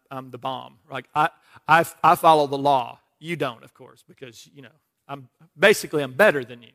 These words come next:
That's where that whole, that's why we use that term all the time. To, is, it's, it's never a good term, right? When we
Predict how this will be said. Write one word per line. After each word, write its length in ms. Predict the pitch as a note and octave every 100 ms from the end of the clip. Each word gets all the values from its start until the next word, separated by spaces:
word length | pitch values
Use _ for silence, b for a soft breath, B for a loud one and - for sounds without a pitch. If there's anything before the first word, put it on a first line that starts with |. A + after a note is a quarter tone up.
| _ _ -
That's 200 | D3 D#3
where 140 | E3
that 160 | D#3+ -
whole, 340 | E3+ F3 D#3 b b
that's 240 | D3+ D#3+ E3+
why 140 | F3+
we 100 | F3
use 380 | D3+ E3 F3+ C3+
that 260 | D#3 D3+
term 260 | - F3 D#3
all 120 | C#3
the 60 | C3+
time. 360 | C3+ D3 C#3
To, 200 | C3+ D3 D3
is, 220 | D3 A#2+ b b
it's, 220 | D3 -
it's 220 | - C#3 D3+
never 280 | E3+ D3+
a 60 | C#3+
good 320 | B2 E3+ D3
term, 320 | - C3 A2 _
right? 200 | C3+ C#3
When 60 |
we 60 | C#3+